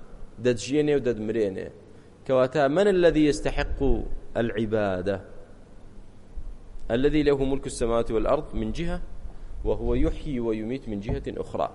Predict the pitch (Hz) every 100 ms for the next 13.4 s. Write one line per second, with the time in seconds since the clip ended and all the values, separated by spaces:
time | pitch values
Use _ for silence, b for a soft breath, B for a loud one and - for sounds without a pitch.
0 | - - - - - - - - - -
1 | - - - 127 143 156 143 131 123 123
2 | 135 131 135 - - - - - - -
3 | - 113 127 123 113 110 104 110 113 123
4 | 131 117 110 107 107 113 113 104 123 -
5 | - - - - - - - 131 110 110
6 | 107 104 113 98 - 92 87 - - -
7 | - - - - 117 117 110 - - -
8 | - - - - - - - - - -
9 | - - - - - - - - - -
10 | 190 190 175 131 - - - - - -
11 | - - - - - - - - - -
12 | - - - - - 123 143 147 117 143
13 | 139 131 180